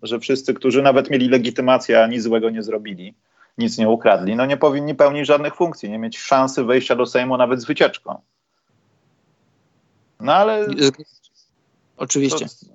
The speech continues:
Speaker 1: co tu dużo kryć? No, jedna z takich osób została potem prezydentem Polski.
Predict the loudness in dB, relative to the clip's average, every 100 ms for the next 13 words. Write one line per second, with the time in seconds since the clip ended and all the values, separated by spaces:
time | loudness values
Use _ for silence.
0 | _ -12 -8 -6 -6 -2 -2 0 -2 -2
1 | -6 -4 -2 -2 -2 -2 -2 -2 -2 -2
2 | -4 2 4 4 0 -2 -2 0 0 -2
3 | -6 -8 -14 -14 -20